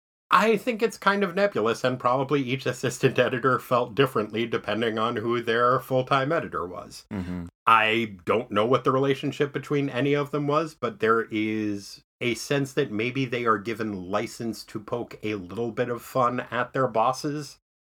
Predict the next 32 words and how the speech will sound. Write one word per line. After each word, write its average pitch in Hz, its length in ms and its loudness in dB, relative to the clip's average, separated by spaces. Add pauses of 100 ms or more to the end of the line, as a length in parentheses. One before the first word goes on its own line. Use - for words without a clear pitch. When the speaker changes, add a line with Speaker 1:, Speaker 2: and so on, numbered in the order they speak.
(160)
Speaker 1:
in 151 160 4
this 147 240 0
issue, 151 560 0
and 110 560 0 (360)
the 135 220 4
extent 131 460 2
to 131 100 0
which 120 280 -2
they 110 500 2 (200)
were 123 240 2
eager 131 340 4
to 127 180 -2
take 120 280 -2
advantage 110 600 0
of 104 160 -2
that 113 180 2
opportunity 110 760 0
and 104 120 -2
how 101 120 -4
much 101 220 -2
of 101 100 -8
it 101 120 -2
is 95 120 -6
kidding 98 300 -4
on 98 200 -2
the 95 80 -4
square 98 520 0 (260)
is 107 240 -2
kinda 98 320 0
up 92 160 -4
for - 120 -12
grabs. 78 520 -10